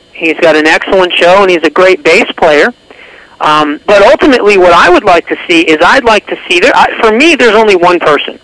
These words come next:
There's one person. We can forget about everybody else. There's this one person. And that one person has beat the left, not once, not twice, but three times, and he's done it in deep blue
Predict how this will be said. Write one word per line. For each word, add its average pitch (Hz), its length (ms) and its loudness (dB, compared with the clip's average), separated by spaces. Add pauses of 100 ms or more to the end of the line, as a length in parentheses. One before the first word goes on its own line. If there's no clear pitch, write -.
(240)
There's 202 220 0
one 233 360 0
person. 202 440 -2 (240)
We 196 120 0
can 240 240 -4
forget 202 240 0
about 180 180 0
everybody 208 500 0
else. 156 220 2 (140)
There's 156 180 0
this 160 220 -2
one 185 320 2
person. 135 480 -2 (300)
And 165 100 -4
that 220 160 0
one 233 180 2
person 220 340 0
has 175 220 0
beat 208 240 -4
the 254 80 2
left, 160 380 0
not 180 280 -2
once, 160 360 0
not 180 240 0
twice, 165 340 0
but 151 140 0 (100)
three 240 220 0
times, 143 420 0 (300)
and 185 120 -2
he's 170 180 -2
done 220 200 2
it 202 160 -2 (320)
in 170 240 -2
deep 220 340 -6
blue 165 440 2